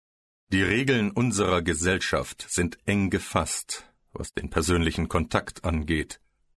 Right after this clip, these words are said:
Doch Sie verstoßen regelmäßig dagegen. Statt das Netz zu nutzen, suchen Sie persönliche Konfrontationen." Seine Stimme wurde noch eine Spur kälter.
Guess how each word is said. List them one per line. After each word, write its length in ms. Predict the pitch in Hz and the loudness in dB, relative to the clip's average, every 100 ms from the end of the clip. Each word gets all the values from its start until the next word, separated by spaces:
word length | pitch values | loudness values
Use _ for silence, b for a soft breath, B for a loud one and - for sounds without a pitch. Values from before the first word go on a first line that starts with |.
| _ _ _ _ - | _ _ _ _ -2
Doch 180 | 85 | -2
Sie 480 | - - 131 98 - _ _ _ - | -2 0 2 2 -2 _ _ _ -6
verstoßen 680 | - - - 110 - 85 | -4 -2 0 0 2 0
regelmäßig 720 | 80 92 80 73 76 71 82 - | 2 2 2 -2 -2 -2 -4 -2
dagegen. 480 | 76 80 76 78 - _ _ _ _ _ _ _ _ _ - | -2 0 0 -2 -4 _ _ _ _ _ _ _ _ _ -8
Statt 260 | - 107 107 | 0 2 4
das 180 | 92 | 2
Netz 400 | 104 117 - - | 2 2 2 0
zu 160 | - 98 | 2 2
nutzen, 760 | 85 85 80 - 92 78 67 b b b | 4 2 2 2 2 0 -4 b b b
suchen 400 | - 85 117 117 | -6 0 0 2
Sie 160 | 87 90 | 2 0
persönliche 720 | - 90 78 98 120 101 - | 2 0 2 2 2 2 -2
Konfrontationen." 1120 | 85 95 90 90 82 82 - - 104 82 76 - _ _ _ _ _ _ _ _ _ _ _ | 0 0 2 0 2 0 0 0 0 0 -2 -6 _ _ _ _ _ _ _ _ _ _ _
Seine 200 | - 71 | -6 -6
Stimme 380 | - 90 98 92 | -4 -2 -2 -2
wurde 200 | 80 78 | -2 -2
noch 280 | 80 92 - | -2 -2 -4
eine 280 | 90 80 | -2 -2
Spur 400 | 80 - - 87 - | -2 -4 0 0 -2
kälter. 480 | - 73 67 - - | -4 -4 -2 -6 -8